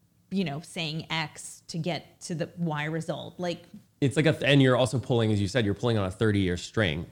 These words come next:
Speaker 2: So, like,
Speaker 1: Yes.
Speaker 2: it's like, there's the unintended butterfly effect, which is, you know, if you step off and crush a butterfly by accident, then
Speaker 1: Right.
Speaker 2: you,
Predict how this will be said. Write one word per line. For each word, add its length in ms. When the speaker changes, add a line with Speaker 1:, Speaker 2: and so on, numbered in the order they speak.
Speaker 2:
So, 200
like, 200
Speaker 1:
Yes. 120
Speaker 2:
it's 260
like, 400
there's 280
the 200
unintended 640
butterfly 400
effect, 360
which 300
is, 360
you 120
know, 120
if 140
you 120
step 480
off 280
and 160
crush 220
a 40
butterfly 400
by 100
accident, 520
then 200
Speaker 1:
Right. 240
Speaker 2:
you, 120